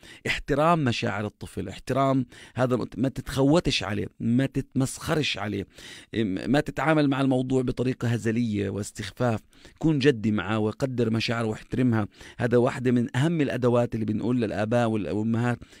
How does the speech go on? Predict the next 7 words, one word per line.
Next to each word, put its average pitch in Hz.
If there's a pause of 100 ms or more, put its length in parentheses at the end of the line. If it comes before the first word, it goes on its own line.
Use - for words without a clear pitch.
(120)
انتبهوا، 113 (320)
مشان 117
تبدوا 139
تتعامل 120
مع 117
أولادكم 113
صح، -